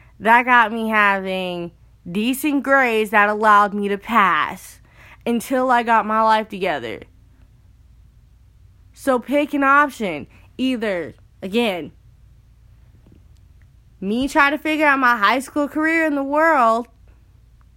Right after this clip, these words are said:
right? Or me trying to figure out if we finna be in a serious or open or some type of relationship.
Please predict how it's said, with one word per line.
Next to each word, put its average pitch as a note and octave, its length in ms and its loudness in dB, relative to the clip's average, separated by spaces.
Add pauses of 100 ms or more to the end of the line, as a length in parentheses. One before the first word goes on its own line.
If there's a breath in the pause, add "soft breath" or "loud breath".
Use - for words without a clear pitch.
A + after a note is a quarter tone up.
right? A3 520 0 (1300)
Or B3+ 720 2
me C4 460 -2
trying C4 240 2
to A#3+ 80 -6
figure A#3+ 280 -2
out A3 180 0
if G#3+ 40 -8
we A#3 140 -4
finna A3+ 260 -4
be A3 140 -4
in G#3 80 -4
a G#3 40 -6
serious A3 520 -4
or G#3+ 160 -4
open G#3 480 -4
or G3+ 500 -4 (680 loud breath)
some B3 340 -2
type A#3 240 4
of F#3+ 60 -16
relationship. G#3+ 1080 -6